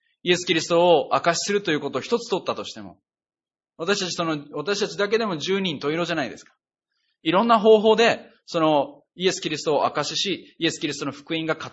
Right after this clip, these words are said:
られる必要があります。ある人はすごくソーシャルで、その、社会的、社会的というか、その、オープンな性格で、そして、その、みんなとワイワイするのが好きな人たちもいます。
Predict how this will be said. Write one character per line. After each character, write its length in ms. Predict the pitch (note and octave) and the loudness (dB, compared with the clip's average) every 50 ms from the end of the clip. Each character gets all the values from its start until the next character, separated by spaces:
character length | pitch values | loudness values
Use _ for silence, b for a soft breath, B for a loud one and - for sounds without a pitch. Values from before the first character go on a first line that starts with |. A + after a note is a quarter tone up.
| C3 | -2
ら 60 | B2+ C#3 | 0 0
れ 80 | C#3+ | 0
る 80 | D3 D3 | -2 -4
必 180 | C#3+ - - | -8 -8 -6
要 80 | D3 C3+ | -6 -4
が 80 | C#3 B2+ | -4 -4
あ 40 | |
り 80 | A#2 B2 | -6 -6
ま 120 | B2+ B2 | -6 -8
す。 240 | A2 - - - _ _ _ _ _ _ _ _ _ _ _ _ _ _ _ _ _ _ _ - | -10 -10 -14 -20 _ _ _ _ _ _ _ _ _ _ _ _ _ _ _ _ _ _ _ 2
あ 120 | C#3+ E3 | 4 4
る 80 | E3+ E3 | 4 4
人 180 | - - D#3+ | 2 2 4
は 320 | F3 G3 F3+ D3 - - - | 6 6 6 4 2 -2 -16
す 120 | - - E3 | -12 -6 -2
ご 120 | F3+ F#3 | -2 -2
く 100 | F#3+ D#3+ | -2 -2
ソ 260 | C#3+ - - - A#3 | -8 -6 -2 0 0
ー 20 | G#3 | 2
シ 100 | G3 - | 2 0
ャ 40 | C3+ | -4
ル 60 | A#2 | -4
で、 380 | A2+ C#3+ D3 A2+ F#2+ - - _ _ _ _ _ | -2 -2 -2 -2 -4 -8 -20 _ _ _ _ _
そ 120 | - D3 | -6 -4
の、 240 | C#3+ F#2 F2 - - _ _ _ _ | -2 -2 -2 -4 -8 _ _ _ _
社 180 | - - C#3+ - | -6 -4 -2 0
会 200 | E3 D#3 D3+ D3 | 2 0 0 0
的、 240 | D#3+ - - - | -4 -8 -10 -10
社 140 | - B2 - | -10 -8 -4
会 180 | - C3 C3+ B2+ | 0 0 0 0
的 160 | C3+ C3 - | -2 -8 -10
と 80 | - B2+ | -8 -8
い 40 | |
う 40 | A2 | -8
か、 120 | - G2+ - | -8 -10 -12
そ 100 | - G#2+ | -10 -8
の、 220 | G#2 G2 F#2+ - _ _ _ - | -8 -8 -10 -12 _ _ _ -2
オ 140 | E3 F3+ | 0 0
ー 20 | F3 | 0
プ 160 | F3 D#3+ C#3 | -2 -4 -6
ン 40 | A#2+ | -4
な 300 | A2+ G#2+ F#2+ - - _ _ | -2 -4 -4 -4 -10 _ _
性 220 | - - C3 B2 | -4 -2 -2 0
格 180 | - A#2+ G#2+ C3 | 0 -2 -4 0
で、 340 | B2 F3+ E3 A2+ - - _ _ _ _ _ | 0 2 2 0 -2 -8 _ _ _ _ _
そ 140 | - D3+ C#3 | -10 -8 -6
し 80 | - - | -2 2
て、 340 | G#3 F#3+ D3 - - - _ - | 4 4 2 2 -2 -12 _ -8
そ 100 | - D#3 | -4 -2
の、 260 | D3 C#3+ C#3+ - - | 0 0 0 -2 -6
み 220 | - A#2 D3+ C#3+ | -12 -10 -8 -6
ん 60 | D#3 | -4
な 100 | E3+ F3 | -2 -2
と 100 | - D3+ | 0 2
ワ 140 | C#3+ E3 F3 | 4 4 4
イ 80 | F3 F3+ | 6 4
ワ 100 | E3 D3+ | 2 0
イ 60 | C3+ | 0
す 100 | - D#3+ | 0 -4
る 60 | D3+ | -4
の 140 | C#3+ C#3 B2 | -4 -4 -6
が 60 | A#2 | -8
好 80 | - - | -8 -10
き 180 | - - G#3+ | -10 -8 -6
な 80 | G3 D#3+ | -4 -4
人 160 | C3 - C3+ | -4 -6 -8
た 100 | - A2 | -8 -8
ち 120 | - - - | -10 -12 -14
も 100 | D#2+ D#2 | -18 -20
い 80 | - | -20
ま 120 | - - - | -20 -20 -20
す。 240 | - - - _ | -20 -20 -20 _